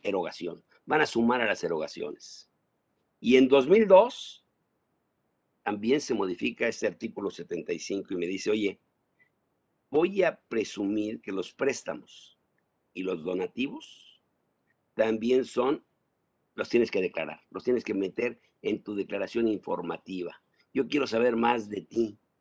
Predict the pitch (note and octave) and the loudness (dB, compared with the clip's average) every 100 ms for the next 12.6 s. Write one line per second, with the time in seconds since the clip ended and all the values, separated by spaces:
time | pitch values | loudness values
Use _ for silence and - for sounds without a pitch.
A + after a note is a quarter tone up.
0 | _ _ - G2 G#2 - C#3 A#2+ A#2+ B2 | _ _ -8 -8 -8 -6 -2 -2 0 0
1 | A#2+ A#2 B2+ A#2 G2+ - B2 C3+ A#2+ - | 2 2 2 2 0 -2 0 0 -2 -4
2 | G#2+ G#2+ F2+ F2+ - A2 - - - - | -8 -8 -8 -8 -6 -8 -8 -20 -20 -20
3 | _ _ - A2 A#2 D3 D3 C#3 - A2 | _ _ -2 0 4 4 4 2 -8 -6
4 | G2+ - C#3 C3+ - C#3 - _ - - | -4 -2 -2 -2 -4 -8 -8 _ -10 -2
5 | A2+ - C3 D3 D3 D3+ D#3 - - _ | -2 -2 2 4 6 2 -2 -12 -16 _
6 | _ _ _ _ _ _ - G#2 G2 G#2 | _ _ _ _ _ _ -6 -6 -4 -2
7 | A2 B2+ C3 _ _ _ E3 F3+ D3 A#2 | -2 -2 -6 _ _ _ -4 -2 -4 -4
8 | - C3+ A2+ G#2+ - F2 G#2 G2+ - - | -2 -2 -2 -4 -6 -6 -6 -8 -10 -20
9 | _ _ - G#3 B3 D3+ B2 F2+ F#2 E2+ | _ _ -6 -2 0 2 0 0 -2 -2
10 | F#2 A#2+ A#2+ F#2 F2 G#2+ B2+ A2+ F2+ F2+ | -4 -4 -2 -2 -2 -2 -4 -4 -4 -4
11 | F2 F#2 F2 F#2 G#2 B2 C#3 A#2+ G2+ F2+ | -4 -4 -2 0 4 4 4 0 0 -2
12 | F#2 A2 B2+ G#3+ - - | -4 -2 -2 -4 -10 -20